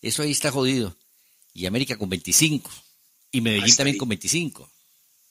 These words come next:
Speaker 2: Pero Medellín está por fuera por diferencia. Y, pero el Medellín, el Medellín juega mañana
Speaker 1: Claro, y
Speaker 2: frente al
Speaker 1: Pasto.
Speaker 2: Deportivo Pereira.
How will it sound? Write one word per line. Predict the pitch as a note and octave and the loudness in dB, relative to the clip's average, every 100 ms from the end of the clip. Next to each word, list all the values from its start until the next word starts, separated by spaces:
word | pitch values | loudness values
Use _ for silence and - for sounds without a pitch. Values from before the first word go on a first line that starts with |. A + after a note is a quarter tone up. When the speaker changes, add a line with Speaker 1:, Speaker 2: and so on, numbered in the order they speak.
| - | -4
Speaker 2:
Pero | C#3 | -2
Medellín | C#3 C#3 C3 D3+ | 0 0 0 0
está | C#3 F3+ | 0 0
por | G3 D#3+ | -2 -2
fuera | D#3+ F3+ | 0 0
por | F#3+ D3+ | -2 -10
diferencia. | C3 B2 F#3 - D#3 F#3 - _ _ _ _ | -12 -8 -2 0 2 0 -6 _ _ _ _
Y, | G3 A3+ B3 B3 - | 4 6 8 4 -2
pero | - C#3+ | -4 -4
el | B2+ | -4
Medellín, | B2+ A#2+ C#3 D#3 G3 | -8 -6 -4 -6 -10
el | C3 B2 | -18 -14
Medellín | A#2+ B2+ D#3 | -12 -12 -6
juega | G3+ F3 C#3+ E3 - _ | 2 2 2 -2 -6 _
mañana | G2+ F3 F3 C#3+ F#3 _ - | -6 0 0 -2 -10 _ -2
Speaker 1:
Claro, | G2+ B2 | 2 4
y | |
Speaker 2:
frente | G#2+ | 4
al | A#2+ | 4
Speaker 1:
Pasto. | - C3 | 4 2
Speaker 2:
Deportivo | B2+ - | -4 -8
Pereira. | C3+ C3+ B2+ | -12 -12 -12